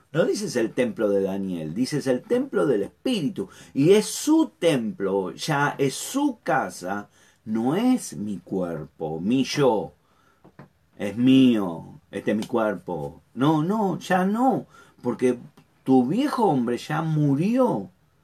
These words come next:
y ahora está resucitado en el nuevo hombre de Dios, en el nuevo hombre que vive ahora por fe y por justicia de Dios. Entonces, esto,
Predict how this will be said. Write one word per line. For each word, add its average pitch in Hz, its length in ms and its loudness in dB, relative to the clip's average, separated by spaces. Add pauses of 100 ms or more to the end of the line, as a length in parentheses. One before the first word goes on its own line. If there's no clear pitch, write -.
(560)
y 101 100 -4
ahora 123 220 4
está 131 320 0
resucitado 110 680 -6
en 104 60 -4
el 101 280 -4
nuevo 151 500 0
hombre 98 260 -4
de 85 160 -6
Dios, 80 420 -6 (340)
en 98 120 -6
el 90 160 -4
nuevo 131 420 2
hombre 104 340 -4 (400)
que 123 160 2
vive 143 260 -2
ahora 131 360 4
por 123 340 0
fe 151 480 -4
y 127 80 -4
por - 240 -6
justicia 104 560 -10
de 85 120 -4
Dios. - 460 -4 (400)
Entonces, 120 560 -2 (1800)
esto, 175 760 0